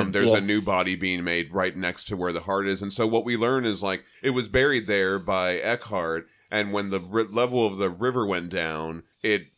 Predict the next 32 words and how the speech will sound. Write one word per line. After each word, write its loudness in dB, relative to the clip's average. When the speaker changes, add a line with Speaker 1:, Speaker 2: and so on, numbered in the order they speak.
Speaker 2:
amplified -2
the -2
power -2
of -4
whatever -2
was -4
buried -2
down -4
there, -4
so -8
that -2
way 2
Speaker 1:
Yeah. 0
Speaker 2:
she -4
could -8
start -4
getting -4
her -4
Speaker 3:
Yeah. -2
Speaker 2:
wasp 0
or -4
whatever. -2
That's -4
why -2
they -6
were -4
like, -8
"She's -6
awake," -4
all -4
that -6
stuff. -10